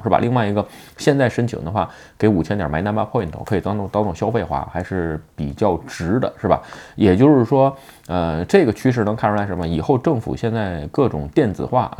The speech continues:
这是一个不可逆的形式啊，本身这确实是一个趋势。日本已经属于，呃，后进国之列了，是吧？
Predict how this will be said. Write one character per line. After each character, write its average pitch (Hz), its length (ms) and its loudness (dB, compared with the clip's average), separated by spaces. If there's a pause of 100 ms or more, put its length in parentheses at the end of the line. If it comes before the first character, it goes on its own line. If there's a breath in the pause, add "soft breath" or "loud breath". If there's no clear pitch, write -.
这 104 120 -2
是 90 120 -4
一 107 80 2
个 104 80 2
不 101 200 -2
可 - 120 -8
逆 127 220 0
的 - 80 -6
形 - 180 -10
式 - 140 -10
啊， 65 160 -4
本 - 180 -4
身 120 240 -2
这 135 160 0
确 113 220 0
实 113 140 -4
是 117 120 -2
一 113 60 2
个 110 100 0
趋 - 160 -4
势。 - 200 -4 (320 loud breath)
日 143 160 6
本 90 280 0
已 65 60 -6
经 107 220 -4
属 69 200 -8
于， 90 320 0 (340 loud breath)
呃， 71 300 -4
后 - 220 2
进 90 180 -4
国 76 120 -6
之 76 100 -8
列 71 140 -4
了， - 180 -8
是 - 100 -10
吧？ 71 180 -8